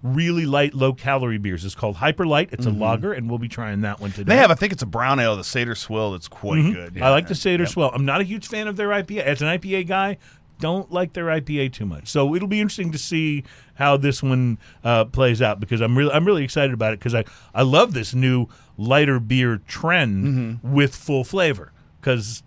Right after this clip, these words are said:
Speaker 1: you know, I, I, it's funny. I was, uh, uh, I was in Dallas for a couple of days this week on business, and wound up in one of those,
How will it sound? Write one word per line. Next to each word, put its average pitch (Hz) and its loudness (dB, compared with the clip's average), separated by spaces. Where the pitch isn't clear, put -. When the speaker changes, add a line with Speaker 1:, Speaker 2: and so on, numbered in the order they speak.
Speaker 1:
you 123 0
know, 92 -6
I, 135 4
I, 127 4
it's - -4
funny. 135 2
I 107 0
was, 107 -2
uh, 104 0
uh, 113 0
I 117 0
was 113 0
in 113 0
Dallas 135 4
for 120 -6
a 107 -4
couple 107 -6
of 113 -2
days 107 -2
this 101 -8
week 113 -4
on 101 -4
business, 113 -2
and 107 -6
wound 147 2
up 143 2
in 131 0
one 131 0
of 127 0
those, 117 0